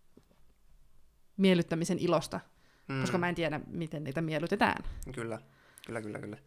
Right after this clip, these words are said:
Speaker 1: Että älkää miellyttykö, ellette tiedä, miten miellytetään kyseisiä <laughs> henkilöitä, sitten voitte miellyttää.
Speaker 2: <laughs> Niin, ja, niin, ehkä, ehkä se on ihan, vaikka tietäisikin, että miten miellyttää toista, niin ihan olla silleen omien,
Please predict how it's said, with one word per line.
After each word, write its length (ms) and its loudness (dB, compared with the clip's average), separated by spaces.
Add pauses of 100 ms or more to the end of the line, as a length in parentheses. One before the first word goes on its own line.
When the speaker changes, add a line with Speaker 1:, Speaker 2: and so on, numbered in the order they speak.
(120)
Speaker 1:
Että 160 4
älkää 220 8
miellyttykö, 560 4
ellette 300 10
tiedä, 280 4
miten 260 -2
miellytetään 680 -2 (340)
kyseisiä 420 0 (320)
<laughs> 320 6
henkilöitä, 520 8
sitten 340 4
voitte 240 4
miellyttää. 520 6 (100)
Speaker 2:
<laughs> 80 6
Niin, 180 8
ja, 140 10 (520)
niin, 280 2
ehkä, 220 2
ehkä 200 6
se 60 6
on 100 6
ihan, 280 4
vaikka 200 6
tietäisikin, 400 2
että 140 -6
miten 220 -4
miellyttää 440 0
toista, 380 -2
niin 200 -4 (440)
ihan 280 2
olla 160 4
silleen 460 0
omien, 360 2